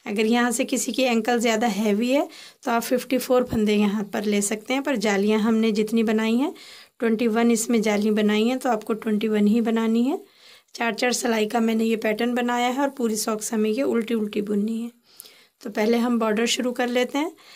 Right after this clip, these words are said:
सेवेंटी ग्राम में ये कंप्लीट हो जाएगी। नॉर्मल वूल है ये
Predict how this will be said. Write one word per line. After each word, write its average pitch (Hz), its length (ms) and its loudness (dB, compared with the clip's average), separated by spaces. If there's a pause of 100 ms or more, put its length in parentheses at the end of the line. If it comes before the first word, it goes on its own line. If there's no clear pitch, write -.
(240)
सेवेंटी 262 540 4
ग्राम 233 280 2
में 285 300 0 (180)
ये 226 220 2
कंप्लीट 220 440 -2
हो 240 80 2
जाएगी। 240 420 0
नॉर्मल 247 520 0
वूल 254 260 0
है 277 140 2
ये 302 160 0